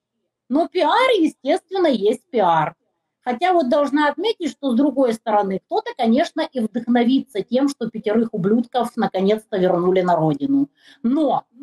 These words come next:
есть ещё куча родни простых азивцев,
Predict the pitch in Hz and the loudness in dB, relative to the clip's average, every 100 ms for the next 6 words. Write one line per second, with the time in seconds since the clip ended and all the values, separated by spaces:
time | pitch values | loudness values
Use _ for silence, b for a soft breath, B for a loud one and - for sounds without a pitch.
0 | - 180 202 208 233 220 254 254 269 269 | -12 -2 -2 -2 -6 -2 -2 0 -2 0
1 | 247 247 226 254 277 277 - 269 277 349 | 0 2 2 2 2 0 0 -2 0 -2
2 | 427 - - 220 190 214 - - 170 _ | -2 -2 -2 -2 0 -2 -2 -10 -10 _